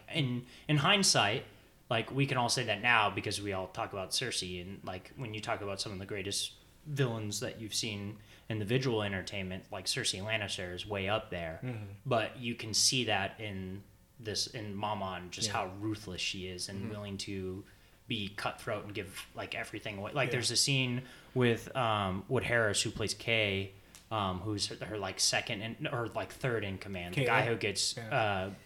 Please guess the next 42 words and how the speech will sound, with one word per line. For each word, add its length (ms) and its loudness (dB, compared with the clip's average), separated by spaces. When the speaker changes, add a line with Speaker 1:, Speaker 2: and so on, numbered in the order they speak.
Speaker 1:
captured 440 2
at 80 -4
the 60 -4
very 300 0
beginning 380 -2
of 60 -2
the 80 -4
movie, 580 4
where 180 4
Speaker 2:
Oh, 20 2
Speaker 1:
she's 280 2
just 220 4
Speaker 2:
okay. 140 4
Speaker 1:
like, 100 -8
where 120 0
she's 220 2
just 220 0
like, 180 -2
"I 140 8
would 160 -2
kill 200 0
you 100 -2
myself 520 0
if 100 -8
I 80 0
didn't 260 -6
literally 380 -6
lose 460 -8
everyone 400 -8
already 280 -4
Speaker 2:
Yeah. 140 -4
Speaker 1:
today. 340 -10
I 100 -2
can't 320 -4
lose 180 -4
any 140 -4
more 180 -8
bodies." 540 -4
But, 160 -4
like, 300 -10
she's 260 -2
just 480 -2